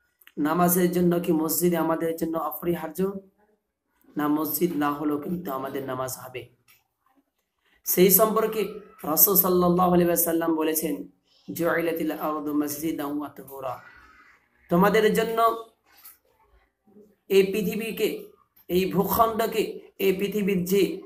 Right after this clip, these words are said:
সমতল ভূমি রয়েছে, সেই ভূমিকে তোমাদের জন্য মসজিদ বানানো হয়েছে। অর্থাৎ তোমরা জলে স্থলে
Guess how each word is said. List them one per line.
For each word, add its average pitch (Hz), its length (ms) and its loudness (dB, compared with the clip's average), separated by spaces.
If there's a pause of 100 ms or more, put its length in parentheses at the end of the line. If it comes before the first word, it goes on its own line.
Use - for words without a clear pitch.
সমতল 175 580 2
ভূমি 175 220 4
রয়েছে, 175 500 0 (320)
সেই 175 360 2
ভূমিকে 175 300 2
তোমাদের 165 460 -2
জন্য 160 460 -2 (300)
মসজিদ 147 500 -2
বানানো 143 300 -4
হয়েছে। 139 640 -10 (340)
অর্থাৎ 208 600 4 (400)
তোমরা 180 280 4
জলে 175 560 2
স্থলে 180 580 2